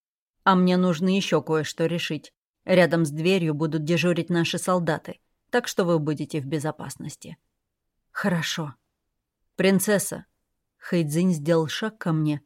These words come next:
но я снова отступила. Он замер на месте, лицо оставалось по-прежнему каменным, но в глазах сквозила вина. «Простите, что не смог ее спасти». У меня жгло глаза.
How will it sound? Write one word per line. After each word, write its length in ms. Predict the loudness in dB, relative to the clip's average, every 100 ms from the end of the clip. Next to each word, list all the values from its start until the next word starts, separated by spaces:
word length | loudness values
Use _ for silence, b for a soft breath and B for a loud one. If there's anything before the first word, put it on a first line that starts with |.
| _
но 140 | 0 0
я 140 | 0
снова 360 | -4 -4 -4 -6
отступила. 680 | -8 -6 -6 -2 -2 -2 -4 _ _ _ _ _ _ -2
Он 220 | 4 6
замер 340 | 6 4 2
на 140 | 0 0
месте, 440 | 0 -2 -6 -8 -10 _
лицо 380 | 0 2 2 0
оставалось 580 | -2 -4 -4 -4 -4 -6
по-прежнему 640 | -6 -2 0 0 0 0
каменным, 580 | 0 0 2 2 0 -4 _ _
но 180 | 0 0
в 80 | 0
глазах 460 | -6 -4 -6 -6
сквозила 560 | -8 -4 -2 -2 -4 -4
вина. 420 | -2 -2 -2 -4 _ _ _ _ _ _ _
«Простите, 560 | -2 -2 -2 -8 -10 -10
что 220 | -8 -4
не 120 | -4
смог 340 | -4 -6 -6 -8
ее 140 | -10
спасти». 640 | -12 -10 -12 -12 -14 -16 _ _ _ _ _ _
У 80 | 2
меня 360 | 4 6 4 2
жгло 340 | 0 2 2
глаза. 540 | 4 2 2 -2 -4